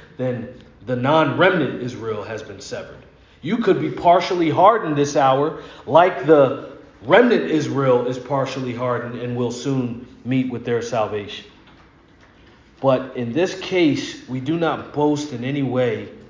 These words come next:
in our own wills, in our own intellects, our own abilities. Because even the mercy and compassion you have, you did not muster that up for yourself.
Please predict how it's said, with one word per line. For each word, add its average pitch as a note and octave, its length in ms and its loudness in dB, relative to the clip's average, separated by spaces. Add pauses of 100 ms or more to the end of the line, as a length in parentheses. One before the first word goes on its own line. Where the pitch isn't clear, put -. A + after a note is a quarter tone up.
(220)
in A#2+ 100 -6
our A2+ 160 -2
own A2+ 280 -2
wills, - 520 -6 (260)
in A#2 100 -12
our G#2+ 120 -4
own A2+ 240 -4
intellects, G#2 720 -10 (260)
our G#2+ 60 -6
own A#2 200 -4
abilities. F#2 680 -12 (1400)
Because C3+ 500 0
even F3 300 -2
the D3 80 -2
mercy C3+ 480 -2
and A#2+ 80 -8
compassion B2+ 600 -6
you A#2 120 -10
have, A#2 340 -6
you C3 80 -6
did B2 180 -8
not A2+ 220 -8
muster A2+ 320 -10
that G#2+ 180 -10
up G#2 160 -12
for G2 140 -18
yourself. - 640 -18